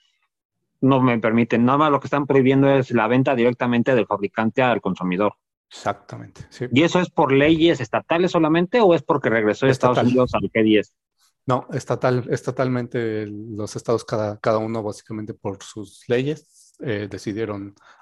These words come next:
Speaker 2: adoptar esa medida para, para ayudar al, al medio ambiente.
Speaker 1: Pues por el medio ambiente está chido,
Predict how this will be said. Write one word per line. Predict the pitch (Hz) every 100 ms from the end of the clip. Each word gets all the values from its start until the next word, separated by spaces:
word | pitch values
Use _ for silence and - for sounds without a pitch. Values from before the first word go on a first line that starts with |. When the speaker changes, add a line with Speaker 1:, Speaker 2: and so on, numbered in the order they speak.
| _
Speaker 2:
adoptar | 117 107 - 101
esa | -
medida | 101 95 98 98
para, | 104 98 92 _ _
para | - 98
ayudar | 98 101 98
al, | 92 90
al | 107 101
medio | 107 131
ambiente. | 107 98 - _ _ _ _ _ _ _ _ - - _ _ _ _ _ _ _ _ _ _ _ _ _ _ _ _ _ _ _ _ -
Speaker 1:
Pues | 117
por | -
el | 117
medio | 160 190
ambiente | 170 190 190
está | 139 165
chido, | - 147 156 156